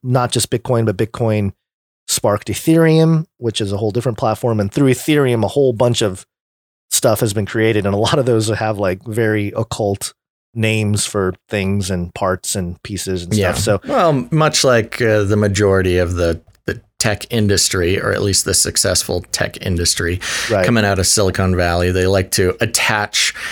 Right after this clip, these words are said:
Speaker 2: the, uh, sort of mythical, uh, names and, and references to their projects. Some of them because,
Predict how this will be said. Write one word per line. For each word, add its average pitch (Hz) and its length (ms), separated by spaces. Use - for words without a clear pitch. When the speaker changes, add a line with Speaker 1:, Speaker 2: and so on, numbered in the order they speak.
Speaker 2:
the, 101 400
uh, 101 280
sort 110 300
of 95 160
mythical, 113 920
uh, 107 240
names 113 800
and, 101 580
and 107 440
references 110 840
to 110 120
their 104 160
projects. 95 920
Some 185 200
of 131 160
them 101 300
because, 95 640